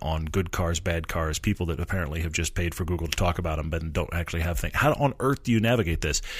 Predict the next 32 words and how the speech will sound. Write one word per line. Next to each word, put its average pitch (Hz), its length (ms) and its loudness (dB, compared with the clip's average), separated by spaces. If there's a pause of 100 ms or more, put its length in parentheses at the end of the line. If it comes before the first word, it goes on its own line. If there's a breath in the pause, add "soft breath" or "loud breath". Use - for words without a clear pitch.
(360 loud breath)
And 107 200 4
one 143 160 4
of 151 80 0
you 135 100 4
actually 110 280 2
posted 95 520 0 (240)
one 107 300 6
of 110 100 6
the 98 80 2
things 98 240 2
I 92 40 2
was 85 120 2
going 85 160 2
to 82 100 2
recommend. 85 480 -2 (420 loud breath)
Uh, 92 200 2
but - 280 -4 (120)
the, 123 200 -2
ultimately, 139 360 2
Reno, 110 220 4
what 101 140 4
I 120 80 6
think 165 200 0
you 135 80 2
need 117 160 2
to 92 60 -6
do 104 180 4
is 90 160 0
not 101 320 2 (220)
chase 104 440 4
a 101 100 0
car, 123 640 4